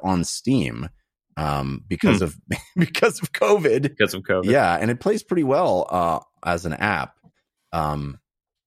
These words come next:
Speaker 1: so, uh, if people are, uh, interested to check it out,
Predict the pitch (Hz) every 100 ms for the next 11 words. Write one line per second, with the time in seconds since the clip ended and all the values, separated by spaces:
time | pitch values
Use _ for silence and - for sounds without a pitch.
0 | _ - 95 87 90 80 - - 131 123
1 | 104 101 98 90 101 - 92 85 101 98
2 | 104 95